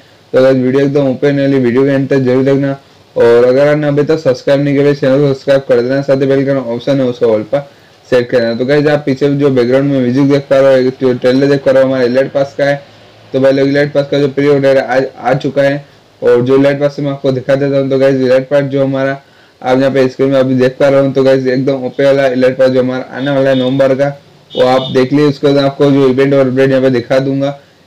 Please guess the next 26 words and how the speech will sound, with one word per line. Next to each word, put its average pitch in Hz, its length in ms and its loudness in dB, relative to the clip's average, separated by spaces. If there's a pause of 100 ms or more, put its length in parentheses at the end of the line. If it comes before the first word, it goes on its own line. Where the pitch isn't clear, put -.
इसके 123 240 -4
बाद 135 120 2
जो 131 100 -2
हमारा 127 200 -4
निकल 123 340 -4
के 135 80 -2
आने 123 220 -4
वाला 131 280 2
है, 131 160 2
जो 127 200 -2
कौन 123 260 -4
कौन 131 140 -2
से 143 120 -2
इवेंट 127 240 0
अपडेट 127 300 0
यहाँ 127 140 -2
पे 135 80 0
आपको 127 240 -4
थोड़ी 127 220 2
देर 131 120 2
में 131 140 0
देखने 135 400 -2
को 127 100 -2
मिलने 123 280 -2
वाला 131 240 0
है, 135 140 -2